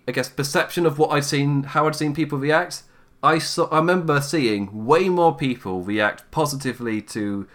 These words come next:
furry Roman Reigns than they did to doggy poop bags.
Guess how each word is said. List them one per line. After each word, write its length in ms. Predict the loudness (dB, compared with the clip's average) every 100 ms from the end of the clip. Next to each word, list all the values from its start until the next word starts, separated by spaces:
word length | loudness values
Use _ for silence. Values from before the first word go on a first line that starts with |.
| -20 _
furry 420 | -18 4 6 6 2
Roman 320 | 0 -2 -4
Reigns 340 | -2 -4 -6 -6
than 160 | -6 -4
they 120 | -6
did 280 | -2 -2 -2
to 120 | -8
doggy 400 | -6 0 0 0
poop 280 | -4 -8 -6
bags. 420 | -10 -10 -16 -20